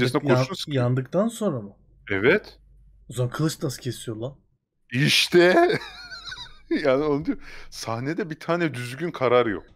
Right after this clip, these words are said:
Speaker 2: Ya
Speaker 1: İğrenç
Speaker 2: Hacı,
Speaker 1: bir
Speaker 2: bilmiyorum.
Speaker 1: sahne.
Speaker 2: Bak bu dediklerin benim hiç umurumda. Çünkü
Speaker 1: Hacı
Speaker 2: bu,
Speaker 1: abi,
Speaker 2: bu
Speaker 1: ben
Speaker 2: dizinin
Speaker 1: artık
Speaker 2: olayı bu
Speaker 1: yurttayım
Speaker 2: yani.
Speaker 1: ya.
Speaker 2: Saçma, yani bunlar saçma mı? Evet. Klişe mi?
Speaker 1: Hacı
Speaker 2: Evet
Speaker 1: artık.
Speaker 2: ama yani, e, bak tek, bak biz önceki videoda da seninle bunu konuştuk.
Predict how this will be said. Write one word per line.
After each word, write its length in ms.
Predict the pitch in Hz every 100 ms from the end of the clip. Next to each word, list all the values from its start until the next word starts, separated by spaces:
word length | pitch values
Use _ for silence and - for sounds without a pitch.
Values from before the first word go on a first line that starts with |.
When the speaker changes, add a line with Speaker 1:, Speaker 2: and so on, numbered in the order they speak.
| -
Speaker 2:
Ya 240 | 233 311
Speaker 1:
İğrenç 140 | - -
Speaker 2:
Hacı, 140 | 202
Speaker 1:
bir 60 | 156
Speaker 2:
bilmiyorum. 260 | 233 208
Speaker 1:
sahne. 120 | -
Speaker 2:
Bak 180 | 170 143
bu 100 | -
dediklerin 520 | 247 233 - 254 240
benim 220 | 226 233 190
hiç 360 | - 269 -
umurumda. 360 | 196 151 123 113 - -
Çünkü 100 | -
Speaker 1:
Hacı 120 | 101
Speaker 2:
bu, 40 | 98
Speaker 1:
abi, 200 | 92 196
Speaker 2:
bu 60 |
Speaker 1:
ben 80 | 143
Speaker 2:
dizinin 160 | 254 240 247
Speaker 1:
artık 100 | 208
Speaker 2:
olayı 260 | 208 214
bu 140 | 240 202
Speaker 1:
yurttayım 140 | 170
Speaker 2:
yani. 140 | 139 123
Speaker 1:
ya. 60 |
Speaker 2:
Saçma, 560 | 120 - 214 214 226 233 214
yani 160 | 175 - -
bunlar 320 | 185 214 226
saçma 460 | 220 - 220 - 147
mı? 160 | 127 175
Evet. 520 | 175 131 123 - - _
Klişe 380 | - 175 170 -
mi? 80 | -
Speaker 1:
Hacı 140 | - -
Speaker 2:
Evet 20 | 151 135
Speaker 1:
artık. 140 | 165
Speaker 2:
ama 200 | 240 226
yani, 440 | 170 196 202 165 - _
e, 280 | - - - -
bak 260 | 151 160 -
tek, 220 | 165 160 165
bak 220 | 147 -
biz 180 | 147 156
önceki 320 | 165 165 165
videoda 320 | 165 165 165
da 40 | 151
seninle 320 | 143 151 151
bunu 180 | 147 143
konuştuk. 600 | 143 131 123 - -